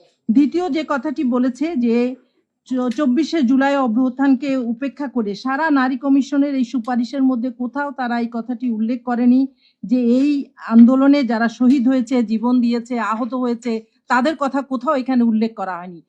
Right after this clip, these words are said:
এটিও একটি আপত্তিকর বিষয়, যেটা আমরা আসলে গ্রহণ করতে পারিনি। এবং নারী বীরাঙ্গনাদের অন্তর্ভুক্ত করা হ-, ক-, করতে বলা হয়েছে, এম, পাঠ্যপুস্তকের ভিতরে। আমরা মনে করি যে সেটি করা হোক,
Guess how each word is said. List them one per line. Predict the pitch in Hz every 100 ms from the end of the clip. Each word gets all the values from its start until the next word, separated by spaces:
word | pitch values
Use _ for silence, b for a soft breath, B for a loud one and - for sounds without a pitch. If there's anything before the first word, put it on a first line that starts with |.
| _
এটিও | 226 233 311
একটি | 262 240
আপত্তিকর | 220 208 208 214 226
বিষয়, | 202 208 262 269
যেটা | 226 220
আমরা | 202 196
আসলে | - 220
গ্রহণ | 196 208 208
করতে | 202 220
পারিনি। | 220 247 254 185 147 _ _ _ _ _ -
এবং | 247 320 311
নারী | 277 277 320 269 269 - 233
বীরাঙ্গনাদের | 254 285 311 320 311 277 311 302 -
অন্তর্ভুক্ত | 240 247 302 269 240 302
করা | 285 285
হ-, | 277
ক-, | 277 254 233 220
করতে | 262 233 285
বলা | 254 262 269
হয়েছে, | 269 247 254 233 220 _ _ _
এম, | 202 214 214 208 202 196 - _ -
পাঠ্যপুস্তকের | 262 320 269 247 247 233 214
ভিতরে। | 180 196 165 151 _ _ _ _ _
আমরা | - 247 277 277
মনে | 233 254 269
করি | 277 277 269
যে | 254
সেটি | 262 247 240
করা | 226 269
হোক, | 277 359 -